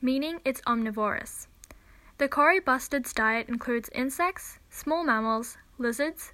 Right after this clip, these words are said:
snakes, seeds, and berries. It's quite a large bird, so it only has a few predators, which are hyenas, lions, and the martial eagle.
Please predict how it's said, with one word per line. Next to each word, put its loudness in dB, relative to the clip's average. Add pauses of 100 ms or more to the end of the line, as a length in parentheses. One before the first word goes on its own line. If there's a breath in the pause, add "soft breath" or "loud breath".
snakes, -4 (260 loud breath)
seeds, 0
and 0
berries. 0 (680 loud breath)
It's -2
quite 6
a 4
large 0
bird, -2
so 0
it -2
only 0
has 2
a -2
few -4
predators, -2 (120)
which -2
are 4
hyenas, 0 (180)
lions, 2 (200)
and 2
the 0
martial 2
eagle. -2